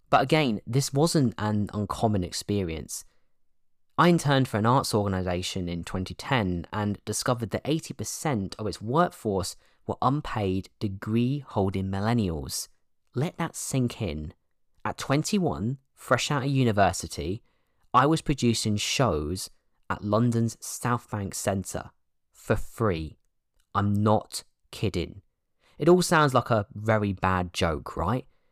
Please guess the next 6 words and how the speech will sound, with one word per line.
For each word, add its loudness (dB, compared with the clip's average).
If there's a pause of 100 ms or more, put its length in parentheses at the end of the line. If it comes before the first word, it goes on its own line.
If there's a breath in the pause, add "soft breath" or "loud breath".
(140)
But 0
know 4
this. -6 (480)
Everything 0
you've -2
heard -4